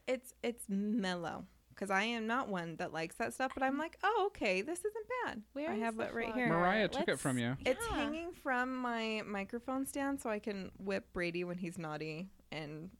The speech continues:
Speaker 1: forgets to
Speaker 2: See,
Speaker 1: hit
Speaker 2: that's smart,
Speaker 1: record.
Speaker 2: 'cause it was hanging on mine, but I can't really reach him 'cause he's across the table.
Speaker 1: <laughs>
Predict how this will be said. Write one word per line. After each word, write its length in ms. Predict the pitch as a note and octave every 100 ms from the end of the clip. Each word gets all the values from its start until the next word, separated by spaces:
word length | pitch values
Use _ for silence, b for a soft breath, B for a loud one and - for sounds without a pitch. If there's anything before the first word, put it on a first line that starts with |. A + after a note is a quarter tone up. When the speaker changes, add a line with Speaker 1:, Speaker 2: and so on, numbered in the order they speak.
| - -
Speaker 1:
forgets 360 | - E3 C#3+ -
to 80 | C4
Speaker 2:
See, 60 |
Speaker 1:
hit 160 | - A#3
Speaker 2:
that's 200 | B3+ C4
smart, 160 | - B3
Speaker 1:
record. 260 | G#3 D3+
Speaker 2:
'cause 140 | C#4 C4+
it 80 |
was 220 | A#3 C#4 C#4+
hanging 280 | D4+ C4+
on 140 | B3 A3
mine, 240 | G3 F#3+
but 120 | F3+ -
I 80 | A#3
can't 240 | - D4
really 200 | C4 A#3+
reach 260 | G3 D3+ -
him 120 | F#3+
'cause 140 | - G3+
he's 180 | G#3
across 320 | G#3+ G3+ G#3 G#3
the 120 | F#3+
table. 520 | - D#3+ D#3+ E3 -
Speaker 1:
<laughs> 100 | D3